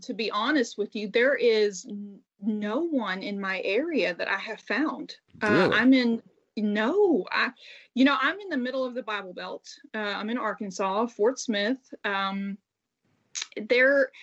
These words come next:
Speaker 1: the closest one is, like, in Oklahoma City that I have connected with. I mean, once this airs, and, you know, there may be some that I don't know about, but,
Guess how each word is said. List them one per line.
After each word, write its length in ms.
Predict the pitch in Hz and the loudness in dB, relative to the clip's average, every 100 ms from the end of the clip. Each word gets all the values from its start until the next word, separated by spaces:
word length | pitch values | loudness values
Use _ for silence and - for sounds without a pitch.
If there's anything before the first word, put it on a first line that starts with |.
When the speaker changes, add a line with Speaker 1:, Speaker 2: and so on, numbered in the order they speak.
| - - | -8 -4
Speaker 1:
the 100 | 240 | -4
closest 680 | - 262 320 - 403 - | -2 -2 -2 -4 -6 -4
one 500 | 247 233 262 294 262 - - | -4 -2 -2 -2 -4 -6 0
is, 240 | 226 190 | 0 0
like, 200 | 202 196 | -8 -8
in 120 | - | -8
Oklahoma 360 | 220 285 269 240 | -8 -2 0 0
City 320 | - 220 220 | 0 -2 0
that 160 | 208 - | -2 0
I 140 | 226 | 0
have 180 | 294 277 | -2 -4
connected 420 | 277 208 - 180 | -4 -4 -6 -12
with. 160 | - - - | -12 -14 -12
I 60 | 214 | -10
mean, 280 | 208 196 - _ _ _ 214 | -10 -12 -16 _ _ _ -2
once 360 | 214 254 262 | 0 2 2
this 200 | 262 254 - | 0 -2 2
airs, 560 | 226 226 220 226 202 | 2 4 2 0 -4
and, 140 | 214 208 117 | -8 -8 -12
you 180 | - 220 | -8 -8
know, 120 | 214 | -6
there 200 | 202 220 | -2 -2
may 220 | 226 214 208 | 0 0 -2
be 100 | 208 | -4
some 220 | 220 202 | -8 -6
that 120 | 202 | -4
I 80 | 196 | -4
don't 160 | 196 190 | -4 -6
know 140 | 190 | -6
about, 400 | 185 190 185 - | -4 -6 -6 -4
but, 220 | 190 - | -4 -4